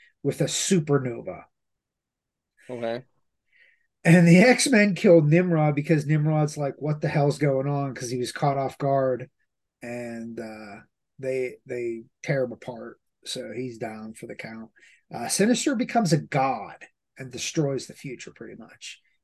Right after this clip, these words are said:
Speaker 1: is the way this is. Now, this is not where the book ends, but, uh,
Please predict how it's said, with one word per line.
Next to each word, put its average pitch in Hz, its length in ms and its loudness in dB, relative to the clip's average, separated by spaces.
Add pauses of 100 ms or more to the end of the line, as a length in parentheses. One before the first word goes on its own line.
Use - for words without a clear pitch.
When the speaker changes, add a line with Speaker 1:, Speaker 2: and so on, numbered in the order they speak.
(160)
Speaker 1:
is 120 420 -6
the 135 100 -4
way 127 240 4
this 120 220 -6
is. 127 280 -8 (540)
Now, 147 520 2
this 156 300 0
is 170 80 0
not 170 220 2
where 170 100 6
the 135 80 -4
book 143 240 -4 (120)
ends, 151 760 0 (400)
but, 139 520 4 (120)
uh, 131 440 -2